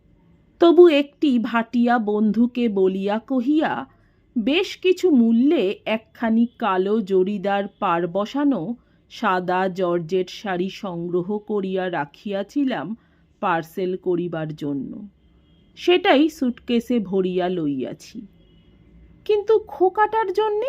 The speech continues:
স্টেশনে কিছু কিনিয়া লইব না কি? অতটুকু ছেলের উপযুক্ত খেলনা ভাবিয়া পাওয়া শক্ত।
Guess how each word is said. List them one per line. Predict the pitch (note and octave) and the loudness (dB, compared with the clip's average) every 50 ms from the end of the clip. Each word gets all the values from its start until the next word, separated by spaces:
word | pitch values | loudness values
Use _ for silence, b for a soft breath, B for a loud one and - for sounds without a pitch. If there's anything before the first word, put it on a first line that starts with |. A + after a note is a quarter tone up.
| D#5 E5 - - - - - - - - - - - - - - - - - | -4 -6 -8 -20 -20 -20 -20 -20 -20 -20 -20 -20 -20 -20 -20 -20 -20 -20 -20
স্টেশনে | - - - - - G#3 A3+ - E4+ F4+ F#4 G4 G4 | -20 -20 -6 0 2 2 2 2 0 0 0 0 -2
কিছু | F#4+ - F4+ F4+ - F#4 F#4+ F#4+ F#4 F4+ F#4 | 2 2 2 2 4 4 6 6 6 4 2
কিনিয়া | - B3+ A#3+ A3+ A#3 B3 C#4+ D#4 F4 | 2 4 6 6 8 6 6 4 4
লইব | F4+ G4+ G#4 G4+ G#4+ G#4 F#4 | 2 2 0 -2 0 0 0
না | B3 A3 A3+ A3+ | 0 2 0 0
কি? | A#3 - - E4 F4 E4+ A#3 - - - _ _ _ _ _ _ _ _ _ _ _ _ _ _ _ _ _ _ _ _ | -2 -4 -4 0 0 0 0 -2 -6 -14 _ _ _ _ _ _ _ _ _ _ _ _ _ _ _ _ _ _ _ _
অতটুকু | - E4 F4+ F#4+ F#4 - G4+ G4+ G4+ G4+ F#4+ F#4+ G4+ F#4+ | 0 2 2 4 4 2 0 2 2 0 2 2 0 0
ছেলের | - - D#4 D#4+ D#4 F4 F4 D#4+ | 2 2 2 4 6 6 6 6
উপযুক্ত | D4 B3+ C4 D#4 D#4+ C4+ E4 E4+ E4+ - - F4 F4 F4 | 6 4 4 2 2 4 4 2 2 0 0 0 0 0
খেলনা | F4 - C4 C4+ C4+ C4 C4+ C#4 C#4+ C4+ | 0 -2 -2 0 2 2 4 4 2 2
ভাবিয়া | A3+ G3+ A3 A3 G#3 A3+ A3 A#3 A#3 | 0 -2 -4 -2 0 2 2 2 2
পাওয়া | A#3 - B3 A3+ G#3+ G#3+ A3+ | 2 2 2 2 2 2 0
শক্ত। | A3+ - - D3+ C#3 - - - - - | -2 -2 -6 -8 -8 -8 -14 -18 -16 -14